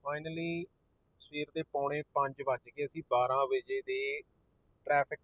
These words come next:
ਜਾਮ 'ਚ ਫਸੇ ਹੋਏ ਸੀ, ਲੈਂਡਸਲਾਈਡ ਹੋ ਗਿਆ ਸੀ ਸੋਲਨ ਤੋਂ ਪਿੱਛੇ ਹੀ। ਬਸ ਏਦਾਂ ਹੀ ਸੌਂ ਕੇ, ਥੋੜ੍ਹੀ ਬਹੁਤ ਕਾਰ ਦੇ ਵਿੱਚ ਸੌਂ ਕੇ, ਕੇਤੀਆ ਔਰ ਬੀਬਾ ਤਾਂ ਜਾਗ ਰਹੇ ਆ। ਕੇਤੀਆ ਕਬੀਰ ਪਿ-, ਅਹ, ਕੇਤੀਆ ਔਰ ਕਬੀਰ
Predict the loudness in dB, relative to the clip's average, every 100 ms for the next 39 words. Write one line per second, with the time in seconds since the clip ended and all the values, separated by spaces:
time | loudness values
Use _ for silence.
0 | _ -2 -2 -4 -10 -6 -6 -6 -6 -6
1 | -6 -10 -6 -2 -2 -4 -4 -4 -2 -6
2 | -6 -6 -6 -10 -14 _ _ _ _ _
3 | _ _ _ _ _ -4 0 2 0 0
4 | -2 -4 -6 -2 -2 -2 -6 _ _ _
5 | _ _ _ _ _ _ _ _ _ _
6 | _ _ _ _ _ _ _ -6 -4 -4
7 | -2 -4 -2 2 2 2 -2 -2 _ _
8 | _ _ _ _ _ _ -6 0 0 0
9 | _ 6 6 4 0 -2 -4 -6 -6 -10
10 | -8 -10 _ 2 4 2 _ _ _ _
11 | _ _ _ _ _ _ -2 2 4 4
12 | 0 -2 _ _ _ _ _ _ _ _
13 | 0 2 2 2 0 0 -8 -4 -4 -2
14 | -6 -6 -4 0 2 0 -2 -8 2 4
15 | 4 2 -6